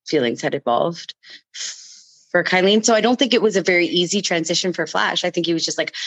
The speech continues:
a bystander. And the first time that I told him that I loved her, I had had a couple drinks and I said, "I, I, I love her and I'd marry her tomorrow." And he's like,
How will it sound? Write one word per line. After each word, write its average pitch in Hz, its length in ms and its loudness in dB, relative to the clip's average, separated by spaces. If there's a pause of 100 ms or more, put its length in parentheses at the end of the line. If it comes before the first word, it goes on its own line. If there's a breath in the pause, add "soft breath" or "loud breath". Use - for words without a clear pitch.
(140)
a 165 80 2
bystander. 143 680 0
And 147 160 2
the 156 60 0
first 175 300 -2
time 170 180 0
that 156 80 0
I 156 100 0
told 170 300 -2
him 156 200 -2
that 143 160 0
I 143 80 0
loved 160 240 -2
her, 143 300 -2 (360 loud breath)
I 151 100 0
had 147 160 0
had 160 140 2
a 165 40 0
couple 151 260 -4
drinks 135 340 -4
and 143 460 2
I 139 420 2
said, 143 200 -2
"I, 131 280 0
I, 139 220 0 (260)
I 151 100 0
love 147 180 2
her 160 80 2
and 147 160 0
I'd 135 140 -6
marry 147 180 0
her 160 100 -2
tomorrow." 160 360 0
And 147 120 0
he's 151 220 -4
like, 139 240 -2